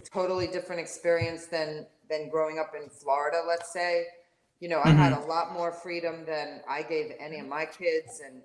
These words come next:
Speaker 1: you know, just that kind of lifestyle. Um, so, yeah, I think that, um, well, I mean, you know, everyone says New Yorkers have a little bit of, of an edge. Uh, I don't know if,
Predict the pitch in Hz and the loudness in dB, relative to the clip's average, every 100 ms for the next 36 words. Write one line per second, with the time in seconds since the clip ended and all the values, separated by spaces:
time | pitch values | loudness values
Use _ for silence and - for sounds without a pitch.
0 | - 143 127 - - 180 170 - - _ | -16 -12 -10 -12 -12 -8 -8 -8 -18 _
1 | _ _ - - _ 160 156 - 175 160 | _ _ -20 -20 _ 0 0 0 0 2
2 | 151 160 160 - 175 175 180 185 185 - | 2 2 0 -4 2 2 2 -2 -6 -8
3 | 160 147 143 - 170 165 233 202 226 170 | -6 -6 -8 -6 -6 0 2 4 4 2
4 | - 196 196 - 175 170 160 - - - | -2 -8 -10 -6 0 0 -2 -8 -16 -16
5 | - - - - - - 170 170 160 156 | -18 -18 -20 -20 -16 -10 0 0 2 -2
6 | 156 151 - _ _ _ _ _ _ _ | -6 -14 -20 _ _ _ _ _ _ _
7 | _ _ _ _ - 214 185 185 - 196 | _ _ _ _ -4 0 0 0 -6 -8
8 | 185 185 180 196 196 143 - - - - | -8 -10 -12 -8 -4 -4 -6 -12 -20 -20
9 | _ _ - 311 285 233 214 214 208 202 | _ _ 4 6 6 4 2 0 0 -2
10 | 190 196 196 196 190 175 180 196 196 196 | -2 -2 -2 -4 -4 -4 -4 -4 -4 -4
11 | 196 - - 151 196 190 180 196 208 185 | -4 -6 -6 -8 -8 -10 -6 -6 -6 -12
12 | - - _ _ _ _ _ _ - 175 | -18 -20 _ _ _ _ _ _ 0 2
13 | 165 160 160 160 - 170 185 185 175 170 | 4 2 -2 -6 -6 -2 -2 0 0 0